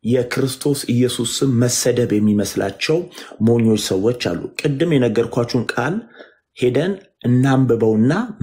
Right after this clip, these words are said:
ምን እየተባለ እንደሆነ እንረዳ። ዝም ብለን ደጋግመን በቃላችን ስንለው ከቃሉ እየራቀን የኛ እንዳይመስል። ሐዋርያት ሥራ ምዕራፍ አስራ ዘጠኝ እንደዚህ የሚል የእግዚአብሔር ቃል አለ።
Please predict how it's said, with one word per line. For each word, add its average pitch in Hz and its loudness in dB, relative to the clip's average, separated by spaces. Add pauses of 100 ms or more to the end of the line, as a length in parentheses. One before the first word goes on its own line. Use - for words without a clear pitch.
(120)
ምን 156 4
እየተባለ 117 0
እንደሆነ 123 0
እንረዳ። 107 0
ዝም 123 0
ብለን 120 2
ደጋግመን 113 0
በቃላችን 110 -2
ስንለው 139 0 (500)
ከቃሉ 117 -2
እየራቀን 110 0 (460)
የኛ 127 2 (100)
እንዳይመስል። 107 0 (520)
ሐዋርያት 170 -2
ሥራ 143 -2 (240)
ምዕራፍ 123 0
አስራ 110 -2
ዘጠኝ 104 -2 (120)
እንደዚህ 117 2
የሚል 101 0
የእግዚአብሔር 92 0
ቃል - -6
አለ። - -12